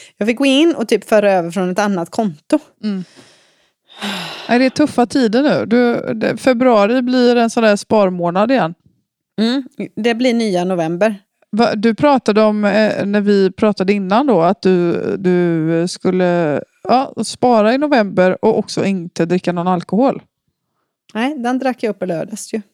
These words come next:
Speaker 1: Du var ju med.
Speaker 2: <laughs> Jag var med. Jag var gäst.
Speaker 1: Du tö-, du tömde barskåpet där, eller vem
Speaker 2: Nej,
Speaker 1: gjorde det?
Speaker 2: det var mest du. Jag tog det väldigt chill.
Speaker 1: <laughs>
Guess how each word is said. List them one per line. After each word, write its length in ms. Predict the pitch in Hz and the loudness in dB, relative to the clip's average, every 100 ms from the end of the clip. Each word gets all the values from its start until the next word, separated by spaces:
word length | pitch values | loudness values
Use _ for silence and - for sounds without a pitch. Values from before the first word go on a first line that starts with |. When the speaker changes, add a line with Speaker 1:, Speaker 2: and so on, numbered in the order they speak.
| - - - - - 226 | -14 -14 -14 -10 -4 -2
Speaker 1:
Du 160 | - 220 | 0 0
var 100 | 220 | 2
ju 120 | 254 | 0
med. 200 | 240 214 - - | 0 -2 -4 -6
Speaker 2:
<laughs> 140 | 208 | -6
Jag 280 | 190 175 180 | 0 2 2
var 160 | 240 285 | 2 2
med. 220 | 214 277 - - - - - - | 2 0 -6 -20 -20 -20 -8 0
Jag 140 | 190 | 2
var 100 | 226 | 4
gäst. 560 | 240 254 - - - - | 4 2 0 -10 -8 -2
Speaker 1:
Du 80 | 233 | -2
tö-, 160 | - - _ _ - - | 0 -6 _ _ -20 -2
du 180 | 254 240 | 0 2
tömde 360 | 311 392 240 214 | 2 2 2 2
barskåpet 600 | 214 185 - 214 165 160 | 2 2 2 -2 0 -2
där, 180 | 151 180 | 0 2
eller 240 | 233 254 - - | 0 -2 -4 -6
vem 280 | 294 311 269 | 2 2 4
Speaker 2:
Nej, 180 | 254 | 2
Speaker 1:
gjorde 180 | 220 180 | 0 -2
det? 140 | 233 240 | -4 -4
Speaker 2:
det 200 | 190 196 | 0 2
var 140 | 208 208 | 2 2
mest 260 | 226 - 175 | 0 -2 -2
du. 280 | 165 165 - - _ _ _ _ | 0 0 -4 -14 _ _ _ _
Jag 220 | - 190 - | 2 2 4
tog 160 | 311 | 2
det 80 | 190 | 4
väldigt 400 | 220 359 262 320 | 4 4 4 4
chill. 280 | 226 - | 2 0
Speaker 1:
<laughs> 40 | - | -6